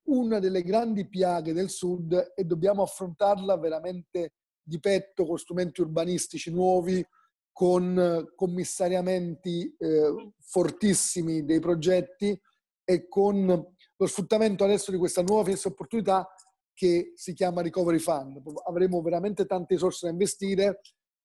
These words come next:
Una delle direttrici è investire dove le aree paesi sono più povere, quindi, diciamo,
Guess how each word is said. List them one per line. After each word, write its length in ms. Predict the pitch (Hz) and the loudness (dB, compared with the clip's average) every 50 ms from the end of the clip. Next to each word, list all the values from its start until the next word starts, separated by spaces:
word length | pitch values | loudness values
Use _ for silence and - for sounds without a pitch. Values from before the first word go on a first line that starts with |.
| _ - 269 | _ 0 2
Una 240 | 240 240 226 220 | 4 4 4 4
delle 200 | 208 190 202 196 | 4 4 4 2
direttrici 760 | 196 175 190 190 196 190 196 - 208 220 220 196 - - 190 185 | 2 2 2 0 0 0 0 -2 0 2 2 2 0 0 2 2
è 80 | 185 | 2
investire 520 | 185 175 175 175 175 - - - 220 190 185 | 2 0 0 -2 -2 -2 -2 -2 0 0 2
dove 360 | 175 170 165 170 165 160 - _ _ _ _ - | 2 2 2 2 0 0 -4 _ _ _ _ -6
le 80 | 156 160 | -4 -2
aree 160 | 180 196 196 | -2 0 0
paesi 180 | 190 185 160 | -2 -2 -2
sono 120 | 160 175 165 | -4 -6 -6
più 180 | - - 226 170 _ | -4 -6 -6 -4 _
povere, 360 | - 190 185 185 175 156 147 | 2 2 2 2 0 -2 -4
quindi, 220 | 147 175 175 160 | -4 -4 -6 -6
diciamo, 380 | 151 139 - 160 151 151 143 | -6 -6 -6 -6 -6 -8 -10